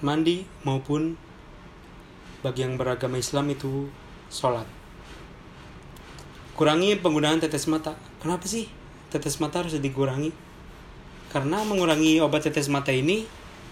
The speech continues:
merupakan, kalau kita berlebihan,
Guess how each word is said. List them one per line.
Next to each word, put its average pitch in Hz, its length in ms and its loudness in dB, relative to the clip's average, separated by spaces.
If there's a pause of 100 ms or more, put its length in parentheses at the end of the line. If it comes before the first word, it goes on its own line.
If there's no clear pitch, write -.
(440)
merupakan, 147 480 2 (3500)
kalau 151 220 4
kita 156 260 2
berlebihan, 131 680 2